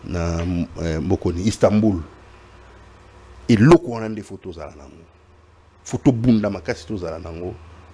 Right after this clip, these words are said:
Congo Airways. Ba avion yango wana. O-, ozana, ozana Harare. Ozokende Jobu. Otala avion Kenya, avion Congo Airways ekiti. Waouh. Otala boye,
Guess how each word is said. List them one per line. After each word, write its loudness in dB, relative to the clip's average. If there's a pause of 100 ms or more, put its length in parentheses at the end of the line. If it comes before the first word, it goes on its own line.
(640)
Congo 2
Airways. -6 (640)
Ba 0
avion -6
yango -10
wana. -10 (1200)
O-, -4
ozana, 4 (340)
ozana 4
Harare. 2 (580)
Ozokende -8 (120)
Jobu. -2 (540)
Otala 0
avion -4
Kenya, -6
avion -4
Congo -4
Airways -2
ekiti. -12 (100)
Waouh. -6 (880)
Otala 2
boye, -6